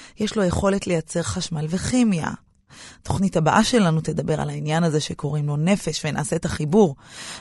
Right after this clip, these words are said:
בין גוף לנפש. ככה בעצם כל תא מבטא חלק מהאינפורמציה,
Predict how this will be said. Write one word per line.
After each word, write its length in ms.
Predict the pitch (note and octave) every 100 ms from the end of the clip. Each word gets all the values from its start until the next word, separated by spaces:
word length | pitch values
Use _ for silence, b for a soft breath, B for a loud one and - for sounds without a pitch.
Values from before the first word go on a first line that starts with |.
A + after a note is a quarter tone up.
| -
בין 140 | E3
גוף 220 | D3+ D3
לנפש. 680 | D#3 C#3 C#3 - D#3+ - - B B B
ככה 220 | C4 B3
בעצם 380 | A#3+ A3 - F#3
כל 260 | - F#3+ F#3+ -
תא 260 | - G3 G#3
מבטא 460 | G3+ D#3 D#3+ - G3
חלק 680 | - - G#3 F3 - -
מהאינפורמציה, 920 | F3 D#3 D#3 - E3 F3 E3 - -